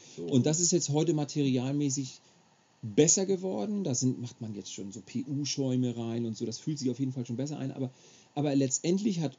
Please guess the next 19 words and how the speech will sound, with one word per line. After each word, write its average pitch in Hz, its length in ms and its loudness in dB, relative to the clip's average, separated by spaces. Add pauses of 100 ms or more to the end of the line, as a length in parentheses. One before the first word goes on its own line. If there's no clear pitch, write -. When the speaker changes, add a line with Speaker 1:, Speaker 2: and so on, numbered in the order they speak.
(100)
Speaker 2:
heute 180 220 0
noch 147 180 -4
kein 180 240 -4
Hersteller 180 380 -2
es 143 120 -6
geschafft, 143 380 -8
irgendwie 143 260 0
den 135 120 4
Innenraum 123 500 0
des 98 120 -6
Schuhs - 340 -6
anzugehen. - 540 -12 (580)
Speaker 1:
Der 190 80 -6 (120)
Innenraum 143 880 -4
des 123 200 -4
Schuhs. - 400 -8
Speaker 2:
Ja. 131 100 -2
Speaker 1:
Stimmt, 240 360 -4
klar. 208 280 -6